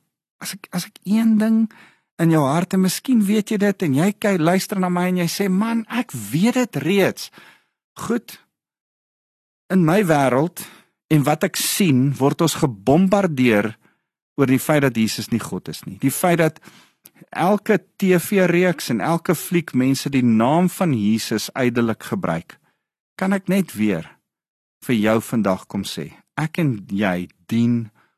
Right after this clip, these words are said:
God en sy naam is Jesus. Jesus is God, Vader, Seun en Heilige Gees, maar Jesus is God. Hy's ook ons skepper.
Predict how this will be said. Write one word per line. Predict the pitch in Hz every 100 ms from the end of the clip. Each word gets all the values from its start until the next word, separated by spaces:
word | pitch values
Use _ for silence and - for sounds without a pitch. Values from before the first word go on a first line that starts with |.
| _
God | - - 117 - - - _ _ _ -
en | 107
sy | - 107
naam | 95 87 104
is | 107 -
Jesus. | 87 85 - - - - _ _ _ _ _ _ _ -
Jesus | 131 151 147 127
is | 117 123
God, | 98 -
Vader, | - 151 160 185 202 202 _ _ _ -
Seun | - 185 165
en | 165
Heilige | 147 127 131 135
Gees, | - 90 80 - _ _ _ _ _
maar | 107 113 110
Jesus | 98 120 120 - 98 - - - _ -
is | 107 -
God. | - 98 - - _ _ _ -
Hy's | - 185 - -
ook | 196 202 -
ons | 175 190 - -
skepper. | - 214 - 131 95